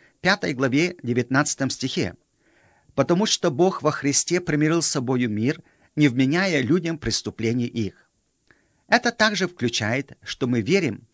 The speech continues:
в записанное в Евангелиях, что Иисус родился от непорочной девы без помощи человеческого отца. Человек может быть религиозным и не быть христианином. Он может выражать веру в Бога и не быть христианином.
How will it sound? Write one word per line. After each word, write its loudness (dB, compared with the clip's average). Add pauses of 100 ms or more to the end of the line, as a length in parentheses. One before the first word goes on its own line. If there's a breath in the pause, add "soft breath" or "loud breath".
(280 soft breath)
в -10
записанное 0
в -6
Евангелиях, -2
что -2
Иисус 0
родился 0
от -4
непорочной 0
девы -2 (320 soft breath)
без 2
помощи -2
человеческого 0
отца. -2 (560 soft breath)
Человек 4
может 0
быть 0
религиозным 2 (100)
и -4
не 2
быть 0
христианином. -2 (500 soft breath)
Он 4
может 0
выражать 2
веру 2
в -8
Бога 0
и -2
не 2
быть 0
христианином. -2